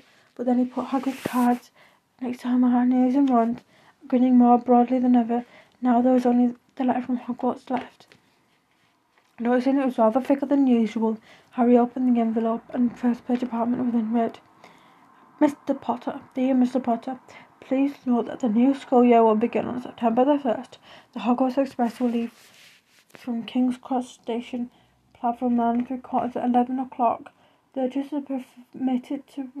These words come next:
visit the village of Hogwa-, Hogsmeade on certain weekends. Please give the enclosed permission form to your parent or guardian to sign. A list of the book of next year is enclosed. Your-, yours sincerely,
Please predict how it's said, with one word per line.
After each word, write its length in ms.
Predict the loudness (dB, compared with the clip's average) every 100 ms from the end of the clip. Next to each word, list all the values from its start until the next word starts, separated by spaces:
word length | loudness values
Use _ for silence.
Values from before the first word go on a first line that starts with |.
| -14
visit 400 | -8 -6 -6 -8
the 80 | -8
village 420 | -8 -4 -4 -4 -6
of 160 | -10
Hogwa-, 500 | -6 -8 -8 -8 -8 -10 _ _ _
Hogsmeade 420 | -10 -6 -6 -6 _ _ _ -12
on 140 | -10
certain 380 | -8 -4 -2 -2
weekends. 400 | -2 -4 -10 -12 _ _ _ _ _ _
Please 280 | -8 -8 -8
give 180 | -12
the 140 | -8 -6
enclosed 380 | -4 -2 -4 -4
permission 440 | -4 -4 -4 -4
form 180 | -2 -2
to 60 | -4
your 80 | -8
parent 280 | -6 -6
or 60 | -6
guardian 440 | -4 -4 -2 -2 -4
to 120 | -8
sign. 340 | -8 -8 -8 -16 _ _ _ -6
A 60 |
list 180 | -4 0
of 120 | 0
the 60 | 0
book 280 | -2 -4 -4 -16 -20 _ -20 -10
of 80 | -2
next 340 | -2 -2 -6
year 240 | -4 -4 -6 -16 -14
is 240 | -12 -12 -10
enclosed. 540 | -2 -2 0 -2 -2 -8 -18 -20 -12
Your-, 140 | -8 -6
yours 400 | 0 4 4 2
sincerely, 600 | 0 -2 0 0 2 0